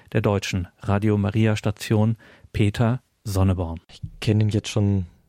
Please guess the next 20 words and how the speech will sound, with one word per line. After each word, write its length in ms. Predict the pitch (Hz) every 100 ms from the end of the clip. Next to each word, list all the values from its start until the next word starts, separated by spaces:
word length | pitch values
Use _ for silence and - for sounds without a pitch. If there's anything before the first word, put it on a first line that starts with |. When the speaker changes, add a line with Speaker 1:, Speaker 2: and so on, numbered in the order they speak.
| _ _
Speaker 2:
äh, 300 | 107 98 107 101
seit 280 | - 101
vielen 380 | - - 113 117
Jahren, 280 | 98 87 110
fast 480 | - - 123 - -
seit 220 | 110 98
Anfang, 380 | 92 107 - 107
nicht 180 | 98 -
ganz. 320 | 85 117 -
Ich 140 | 98
habe 80 | 95
zweitausenddrei 720 | - 107 95 90 95 - 95
angefangen 640 | 104 107 110 - 101 110 - - - - - - _ _
und, 540 | 113 107 104 98 -
äh, 240 | - 101 98
in 180 | - 101
dieser 220 | 107 104
ganzen 320 | 95 92 -
Zeit 280 | - 92 -
natürlich 600 | 104 - 104 98 -